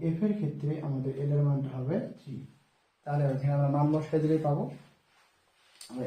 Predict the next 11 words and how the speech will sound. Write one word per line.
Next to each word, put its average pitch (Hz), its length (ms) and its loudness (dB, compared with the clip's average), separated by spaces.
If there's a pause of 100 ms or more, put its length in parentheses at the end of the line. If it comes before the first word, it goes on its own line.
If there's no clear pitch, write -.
(120)
এস 156 160 0
এর 180 120 2
ক্ষেত্রে 170 260 -2
যদি 165 160 4
বের 139 160 2
করতে 139 260 -2
চাই, 127 140 -4 (640)
তাহলে 135 320 -4 (540)
এস 139 160 -10
এর 196 100 -2
ক্ষেত্রে 165 220 -4